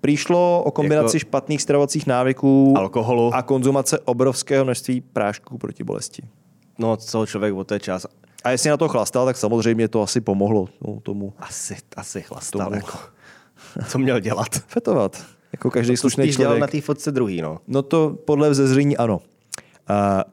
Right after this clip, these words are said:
Speaker 1: taky mezi lety dva tisíce čtyři a dva tisíce devět se v uvozovkách umělecky odmlčel. Eh, v roce dva tisíce čtyři nahrál am-, album s takovým tajnůstkářským názvem, nebo podle někoho tajnůstkářským Encore, neboli přídavek.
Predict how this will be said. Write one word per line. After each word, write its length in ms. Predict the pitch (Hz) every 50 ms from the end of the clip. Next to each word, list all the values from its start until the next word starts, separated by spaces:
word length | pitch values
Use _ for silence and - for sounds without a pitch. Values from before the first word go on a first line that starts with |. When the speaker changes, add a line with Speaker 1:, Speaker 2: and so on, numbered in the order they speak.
| _
Speaker 1:
taky 280 | - 123 - - 185 190
mezi 300 | 180 175 160 156 175 175
lety 220 | 160 147 - 170
dva 120 | 160 147 143
tisíce 300 | - - 151 - 180 170
čtyři 360 | - - - 123 120 127 131
a 60 | 139
dva 100 | 131 127
tisíce 260 | 127 151 143 - 151
devět 220 | 127 113 120 123 -
se 180 | - 143 139
v 100 | - - -
uvozovkách 600 | 113 117 120 131 - - 147 143 139 139 - - _ _ -
umělecky 460 | 117 113 117 120 123 123 - - -
odmlčel. 460 | 117 110 120 135 135 - - 92 87 87 - _ - - - - - - - - - _ -
Eh, 60 | 107 104 104 101 101 104 110 - -
v 40 | 127
roce 200 | 127 127 - 175
dva 80 | 170 160
tisíce 240 | - 180 175 190 180
čtyři 300 | - - 160 143 165 170
nahrál 380 | 160 147 151 160 156 160 156 - -
am-, 180 | 117 123 127 -
album 340 | 123 127 131 135 143 151 147
s 60 | 147
takovým 460 | - 135 - 143 139 143 143 143 143 135 - _ _ _ _ _ _ _ _ _ _ -
tajnůstkářským 840 | 90 98 113 135 135 131 - - 139 139 139 - - - 143 135
názvem, 460 | 135 131 127 127 135 139 135 135 131 127 - - _ -
nebo 140 | 110 107
podle 260 | - - 107 107 117 120
někoho 360 | 113 101 - 117 117 117 110
tajnůstkářským 760 | - 107 110 110 110 - - 110 110 - - 127 117 110 - - _ _ _ _
Encore, 580 | - 110 113 110 - - 120 117 120 131 135 131 - _ _ -
neboli 260 | 113 110 110 110 104
přídavek. 580 | - - - 104 104 104 113 139 - - -